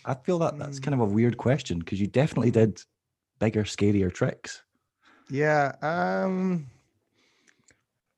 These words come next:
Speaker 2: that was, like, I guess I, you can gauge tricks,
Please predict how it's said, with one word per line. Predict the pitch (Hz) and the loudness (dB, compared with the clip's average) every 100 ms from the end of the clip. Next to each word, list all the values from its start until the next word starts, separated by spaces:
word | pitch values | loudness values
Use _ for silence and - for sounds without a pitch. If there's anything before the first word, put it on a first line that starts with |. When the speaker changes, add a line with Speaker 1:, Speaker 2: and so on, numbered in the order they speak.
| _ _ - | _ _ 2
Speaker 2:
that | 165 190 | 6 8
was, | 202 208 190 170 - - _ - | 8 8 6 0 -2 -4 _ 4
like, | 160 151 - | 4 6 4
I | 156 | 6
guess | 190 196 | 6 6
I, | 220 185 135 - _ | 6 6 2 -8 _
you | 143 147 | -4 -2
can | 180 | 0
gauge | 139 151 156 131 | 2 4 4 2
tricks, | - 147 147 - - - | 0 2 2 0 -6 -6